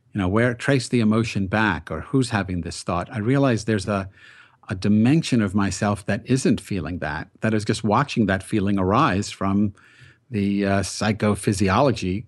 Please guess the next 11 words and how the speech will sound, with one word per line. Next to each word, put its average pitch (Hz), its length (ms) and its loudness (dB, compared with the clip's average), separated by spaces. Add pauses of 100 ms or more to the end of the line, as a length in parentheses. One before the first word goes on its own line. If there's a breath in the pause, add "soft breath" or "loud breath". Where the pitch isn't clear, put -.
(280)
of, 104 300 -12 (100)
of 95 300 -8
my, 92 220 0
you 92 140 0 (280)
know, 92 100 -4
my 87 180 -2
being 87 460 -2 (400 loud breath)
in 104 180 2
a 92 40 2
certain 107 280 -2
situation. 101 800 -2